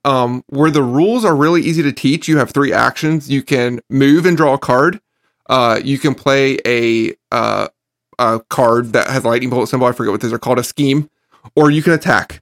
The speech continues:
And the whole goal of the game is to kill the other character before they kill you.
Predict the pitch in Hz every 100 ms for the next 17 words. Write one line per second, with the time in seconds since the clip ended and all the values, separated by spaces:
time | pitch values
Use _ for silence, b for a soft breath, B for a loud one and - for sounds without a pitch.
0 | _ _ - 135 127 123 120 147 143 151
1 | 147 135 135 143 156 - 127 120 - -
2 | 113 - 135 135 135 120 127 117 120 117
3 | 170 208 214 226 226 - 156 147 131 117
4 | 135 120 185 294